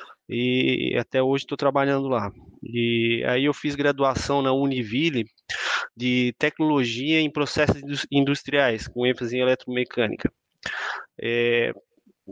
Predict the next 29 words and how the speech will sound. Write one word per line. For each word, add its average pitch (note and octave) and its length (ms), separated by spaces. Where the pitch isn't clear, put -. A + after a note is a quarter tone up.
fiz C3 400
lá D3 200
foi D3+ 100
em C#3+ 80
dois C3+ 320
mil D3+ 480
e C#3 140
sete, B2+ 640
coisa A#2 220
assim, B2+ 200
que B2 80
eu A2 60
me A#2+ 200
formei B2+ 460
nessa B2+ 320
graduação, A#2+ 720
né? A#2 180
E D#2 280
continuei D#3 420
a D#3 80
vida, D#3+ 300
cheguei E3 320
até D#3+ 260
dar, D3+ 300
dar C3+ 160
aula D3 260
também C#3 280
no C#3+ 100
Senai, D3 600